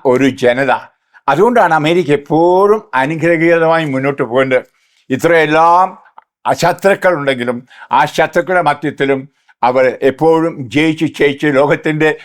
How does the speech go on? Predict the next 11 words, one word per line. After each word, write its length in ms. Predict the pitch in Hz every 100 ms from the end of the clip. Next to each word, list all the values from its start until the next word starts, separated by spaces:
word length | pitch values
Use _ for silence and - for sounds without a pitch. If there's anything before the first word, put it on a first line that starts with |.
| - 127
ഒരു 100 | 135
മൂത്ത 420 | 143 170 160 175
ജ്യേഷ്ഠനായി 760 | 135 143 143 - 156 147 139
നടക്കുന്നത്. 640 | 139 123 123 127 120 117 123 _ _ _ -
അത് 180 | 139 139
പലർക്കും 400 | 151 160 185 175
അതിൽ 200 | 165 180
അസൂയയുണ്ട്. 760 | 165 151 196 208 202 185 147 -
അതുകൊണ്ടാണല്ലോ 600 | 127 139 151 143 147 156
അടുത്ത 240 | 151 131 147
കാലത്തെ 480 | 143 135 - 165